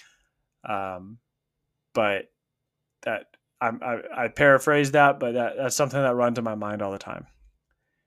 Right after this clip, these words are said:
Make a list of things I gotta do each day and then do 'em.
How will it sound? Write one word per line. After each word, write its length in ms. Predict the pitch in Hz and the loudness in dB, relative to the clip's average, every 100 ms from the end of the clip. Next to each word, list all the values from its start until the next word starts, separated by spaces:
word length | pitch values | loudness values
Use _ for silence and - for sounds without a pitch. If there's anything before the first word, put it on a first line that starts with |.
| _ | _
Make 240 | 127 135 139 | -2 0 2
a 40 | |
list 220 | 139 143 | 0 0
of 60 | 127 | -4
things 200 | 135 127 | -6 -6
I 60 | 127 | -4
gotta 180 | 127 | -4
do 160 | 127 131 | -4 -6
each 200 | 127 - | -8 -8
day 300 | 131 131 - | -8 -8 -12
and 80 | 135 | -10
then 140 | 131 135 | -8 -4
do 180 | 175 | -2
'em. 180 | 139 90 | -4 -6